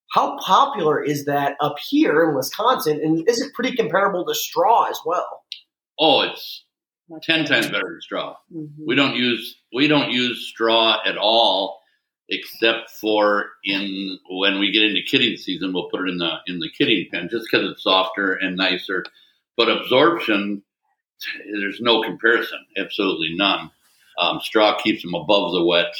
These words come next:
Speaker 2: Uh, stalks and beans will actually help absorb, absorb that moisture. Um,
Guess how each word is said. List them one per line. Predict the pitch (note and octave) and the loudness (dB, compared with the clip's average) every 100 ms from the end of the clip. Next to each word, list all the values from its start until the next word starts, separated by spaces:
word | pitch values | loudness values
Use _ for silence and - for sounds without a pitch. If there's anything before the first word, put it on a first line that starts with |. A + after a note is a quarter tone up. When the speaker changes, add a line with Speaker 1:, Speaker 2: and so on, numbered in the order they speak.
| - _ _ - | -16 _ _ -8
Speaker 2:
Uh, | F2 - | -6 -6
stalks | - G#2 F#2+ - - | -2 2 2 2 -4
and | E2 | -2
beans | F#2+ F#2 E2 | 2 2 0
will | E2 | 2
actually | F2 - - F2 E2+ E2 | 2 0 -4 -2 0 2
help | E2+ D#2 | 0 -2
absorb, | D2+ - F2+ F2+ F2 - _ _ _ E2+ | -10 -6 0 0 0 -4 _ _ _ -8
absorb | E2 - F#3 - | -8 -2 0 0
that | D2 C#2+ | -4 -8
moisture. | D2 D2+ - E2 D#2 - - _ _ _ _ _ | -10 -12 -12 -12 -12 -14 -20 _ _ _ _ _
Um, | F#2 F2+ E2+ D#2+ D#2+ D2+ | 2 2 2 -2 -6 -12